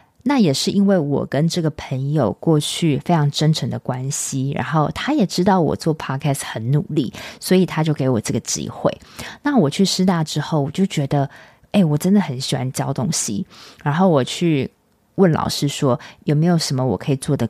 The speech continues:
更好，或是你有什么推荐的人脉可以让我在更多学校教 podcast。然后他就推荐了我的母校世新，然后我又再连接到世新，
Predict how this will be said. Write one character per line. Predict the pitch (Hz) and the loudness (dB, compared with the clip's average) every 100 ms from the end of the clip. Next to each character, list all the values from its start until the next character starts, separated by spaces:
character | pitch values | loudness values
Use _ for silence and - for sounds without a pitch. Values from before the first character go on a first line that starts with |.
| - | 0
更 | 147 - | 0 0
好， | - - - | -4 -8 -6
或 | - 180 | 0 0
是 | - 165 - - | 0 -4 -4 -6
你 | 160 | 2
有 | 160 175 | 4 4
什 | - 85 | 2 -2
么 | 80 | -6
推 | - - 143 | -6 -4 -2
荐 | 165 | 0
的 | 139 | -2
人 | 123 117 | -2 -4
脉 | 117 139 139 | -2 -2 -2
可 | - - | -4 -4
以 | 143 | -2
让 | 165 139 | 0 0
我 | 85 | -2
在 | - 151 | -4 -4
更 | - 233 175 | 2 4 4
多 | 170 | 2
学 | 170 131 | 2 -2
校 | 131 160 143 | -2 0 0
教 | - 139 123 131 | 0 -4 -4 -6
podcast。 | - 123 123 - - - - - - - | -6 -4 -4 -6 -8 -6 -10 -14 -10 -2
然 | 147 | 0
后 | |
他 | 160 | 0
就 | 160 165 | 0 -2
推 | - 151 | 0 -2
荐 | 151 170 | 0 2
了 | 147 | 2
我 | 92 | 2
的 | - | 0
母 | 127 113 | 0 0
校 | 90 147 135 | 0 0 0
世 | - - 143 | 0 -2 -2
新， | 135 - 127 143 - - - | -2 -4 -4 -4 -8 -14 -12
然 | - 139 | -8 -2
后 | 170 156 - | 0 0 0
我 | 151 | 2
又 | 175 277 | 4 2
再 | 233 - 214 | 0 0 2
连 | 185 143 | 2 0
接 | 143 135 | -2 -2
到 | 135 | -2
世 | 135 - 131 | -2 -4 -6
新， | 117 - | -4 -2